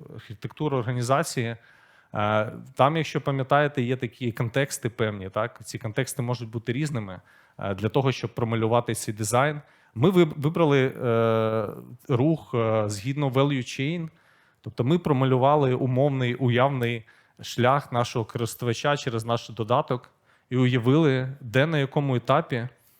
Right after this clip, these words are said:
ми будемо давати яке value. І от у нас оця людинка зі стрілочкою, вона подорожує,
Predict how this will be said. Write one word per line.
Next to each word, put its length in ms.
ми 140
будемо 360
давати 400
яке 260
value. 460
І 60
от 180
у 20
нас 260
оця 220
людинка 400
зі 120
стрілочкою, 640
вона 440
подорожує, 920